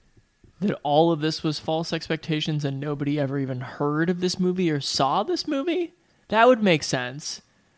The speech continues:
But that's not, but then when you get down the line and you start to see the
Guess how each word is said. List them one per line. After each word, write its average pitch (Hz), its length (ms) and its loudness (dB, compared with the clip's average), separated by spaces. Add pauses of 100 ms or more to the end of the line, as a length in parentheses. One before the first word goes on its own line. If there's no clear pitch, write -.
(120)
But 165 140 0
that's 180 340 0
not, 151 580 2 (120)
but 156 160 -2
then 170 180 6
when 160 80 2
you 151 80 2
get 151 140 2
down 143 200 2
the 139 60 0
line 139 240 0
and 131 100 -6
you 135 80 -6
start - 220 -6
to 139 60 -12
see - 380 -2
the 131 440 -6